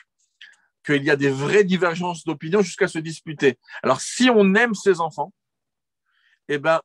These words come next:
ne jamais se disputer sur le nom qu'on va donner à notre enfant.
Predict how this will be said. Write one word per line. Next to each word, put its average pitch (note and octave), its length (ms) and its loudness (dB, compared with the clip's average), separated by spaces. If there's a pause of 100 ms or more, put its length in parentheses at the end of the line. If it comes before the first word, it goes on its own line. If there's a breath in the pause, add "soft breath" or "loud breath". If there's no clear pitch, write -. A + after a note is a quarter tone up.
ne D#3 200 -4
jamais G#3+ 640 -2
se - 200 -8
disputer F#3 640 -2 (260)
sur - 300 0
le F3 100 2
nom G3 160 -2
qu'on F3 160 -6
va D#3+ 100 2
donner D#3+ 280 -2
à E3+ 100 0
notre D3 240 -10
enfant. C#3+ 260 -18